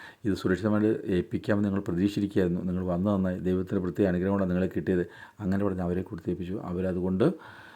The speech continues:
നേരെ അവരുടെ സ്ഥലത്തേക്ക് യൂബർ ഒക്കെ വന്നു പോയി.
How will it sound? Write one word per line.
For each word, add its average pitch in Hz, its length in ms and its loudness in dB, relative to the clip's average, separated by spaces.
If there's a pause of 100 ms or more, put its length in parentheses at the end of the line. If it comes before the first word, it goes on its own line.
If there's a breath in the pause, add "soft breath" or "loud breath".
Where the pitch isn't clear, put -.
(160 loud breath)
നേരെ 92 340 2 (400 loud breath)
അവരുടെ 92 340 4
സ്ഥലത്തേക്ക് 92 540 2 (140)
യൂബർ 92 440 2
ഒക്കെ - 160 -2
വന്നു 95 420 2
പോയി. 98 280 2